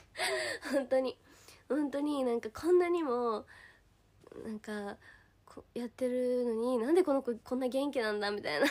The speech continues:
<laughs> 本当にすごいってめっちゃ尊敬した。寝ながら。<laughs> 寝ながら尊敬してました。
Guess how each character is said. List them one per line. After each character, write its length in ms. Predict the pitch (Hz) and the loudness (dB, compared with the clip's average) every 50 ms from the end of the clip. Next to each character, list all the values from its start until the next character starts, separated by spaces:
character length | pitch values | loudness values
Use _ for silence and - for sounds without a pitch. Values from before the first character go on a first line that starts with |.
| - - - - _ - - - - _ _ - - | 0 -4 -10 -18 _ -20 -20 -20 -20 _ _ -20 -20
<laughs> 600 | - _ - 539 571 523 494 453 427 415 349 - - | -18 _ -4 -4 -2 -2 -2 -4 -4 -6 -8 -8 -4
本 200 | 262 302 311 294 | -2 -2 -2 -2
当 100 | - 294 | -4 -6
に 120 | 285 285 | -6 -6
す 120 | 294 285 285 | -6 -6 -4
ご 120 | 285 262 | -2 -2
い 60 | 233 | -2
っ 40 | 208 | -2
て 140 | - - 208 | -4 -4 -4
め 100 | 214 214 | -4 -4
っ 40 | 208 | -4
ち 100 | - 233 | -4 -6
ゃ 60 | 247 | -6
尊 240 | - 254 233 240 240 | -4 -6 -6 -6 -6
敬 220 | - 240 233 247 | -6 -6 -6 -6
し 80 | 247 - | -8 -10
た。 200 | - 233 220 - - - | -10 -12 -12 -10 -8 -6
寝 120 | 220 208 | -4 -4
な 140 | 208 202 196 | -2 -2 -2
が 100 | 196 190 | 0 2
ら。 140 | 196 196 233 | 2 4 4
<laughs> 1300 | - - - - 233 - - - 214 - _ - - - - _ - 523 571 571 539 508 480 415 359 - | 2 0 -4 -8 -10 -12 -10 -12 -12 -12 _ -18 -18 -20 -16 _ -2 0 2 2 2 2 -2 -4 -4 -4
寝 140 | 226 226 233 | -2 -2 0
な 160 | 247 240 247 | 0 -2 -2
が 100 | 247 240 | -2 -4
ら 120 | 240 254 | -4 -6
尊 240 | 247 - 247 226 233 | -6 -4 -4 -4 -4
敬 220 | - - 214 226 233 | -4 -4 -6 -6 -6
し 60 | - | -8
て 120 | - 220 | -10 -10
ま 140 | 220 247 240 | -10 -10 -10
し 100 | - - | -14 -16
た。 120 | - - | -20 -20